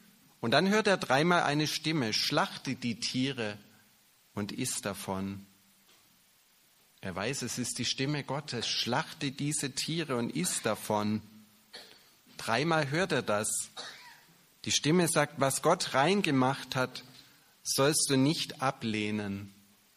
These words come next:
Petrus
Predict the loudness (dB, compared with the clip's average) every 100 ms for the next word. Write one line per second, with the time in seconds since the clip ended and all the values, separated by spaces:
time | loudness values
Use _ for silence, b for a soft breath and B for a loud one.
0 | _ _ _ _ _ _ _ _ _ _
1 | _ _ _ _ _ _ -10 -10 -8 -10
2 | -8 -10